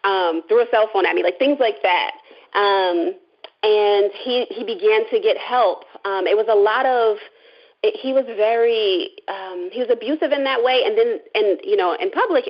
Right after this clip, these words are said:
everybody thought he was just quiet and sweet and nice. And I have a big personality, so everybody thought I ran the home.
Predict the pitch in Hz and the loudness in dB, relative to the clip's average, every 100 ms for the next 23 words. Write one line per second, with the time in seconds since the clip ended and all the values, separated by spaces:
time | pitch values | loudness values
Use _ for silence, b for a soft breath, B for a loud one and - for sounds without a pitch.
0 | - 233 262 302 247 233 226 180 220 214 | -2 -2 0 -2 0 0 0 -4 -6 -8
1 | - 160 - 269 196 196 139 - b b | -8 -10 -4 -2 0 -2 -4 -8 b b
2 | b 185 180 175 - - 262 302 - _ | b -4 -2 -4 -10 -8 -2 -2 -4 _
3 | 185 185 330 339 311 - 208 170 208 254 | -2 0 0 0 0 -2 -4 -2 -2 -2
4 | 208 196 208 202 214 190 170 160 190 208 | 0 0 0 0 0 -2 -2 0 2 2
5 | 196 202 - 208 233 220 190 208 196 185 | 2 2 -2 -2 -2 0 2 0 -2 -2
6 | 180 339 185 - 180 190 180 - | 0 0 0 0 0 0 0 -6